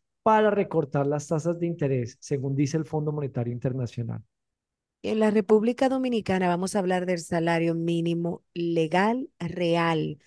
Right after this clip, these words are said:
Speaker 2: del sector privado y en qué porcentaje está de manera interanual.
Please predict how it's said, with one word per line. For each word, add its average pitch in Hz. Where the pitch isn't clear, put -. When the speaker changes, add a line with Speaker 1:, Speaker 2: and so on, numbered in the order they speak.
Speaker 2:
del 170
sector 196
privado 160
y 220
en 214
qué 233
porcentaje 226
está 180
de 214
manera 160
interanual. 165